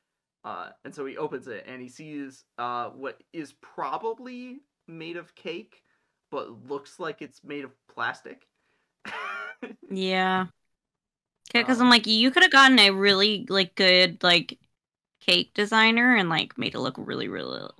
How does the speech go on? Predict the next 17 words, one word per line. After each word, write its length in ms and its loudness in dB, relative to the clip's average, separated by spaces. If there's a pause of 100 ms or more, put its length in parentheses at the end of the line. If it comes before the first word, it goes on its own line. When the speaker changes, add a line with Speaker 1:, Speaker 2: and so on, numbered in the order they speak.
Speaker 2:
realistic. 720 -6
I 60 -2
mean, 160 -2
like, 160 -2
hello, 420 4
Speaker 1:
Yeah. 0 -
Speaker 2:
we 140 0
all, 360 6
we, 180 4
we've 360 -4
all 200 8
seen 260 0
the 80 0
memes. 380 4
"Is 120 -4
it 100 -4
cake?" 300 0